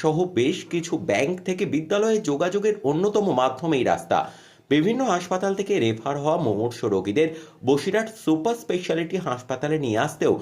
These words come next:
অন্যতম ভরসা এই রাস্তা। দিবারাত্র মানুষের চলাচলে সচল থাকে এই রাস্তা। বসিরহাটের ব্যস্ততম এই রাস্তা বছরের পর বছর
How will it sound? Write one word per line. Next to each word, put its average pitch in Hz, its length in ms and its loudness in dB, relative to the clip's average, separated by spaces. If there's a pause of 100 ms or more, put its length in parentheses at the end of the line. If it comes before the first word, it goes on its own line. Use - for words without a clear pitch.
(220)
অন্যতম 233 520 4
ভরসা 156 360 0
এই 104 180 4
রাস্তা। 80 260 0 (340)
দিবারাত্র 104 600 2
মানুষের 151 500 0
চলাচলে 139 440 -2 (120)
সচল 156 340 0
থাকে 190 260 -4
এই 107 160 2
রাস্তা। - 260 0 (420)
বসিরহাটের 208 500 2
ব্যস্ততম 190 500 0 (220)
এই 123 60 2
রাস্তা 107 320 0
বছরের 127 480 0 (560)
পর 123 120 4 (140)
বছর 107 320 2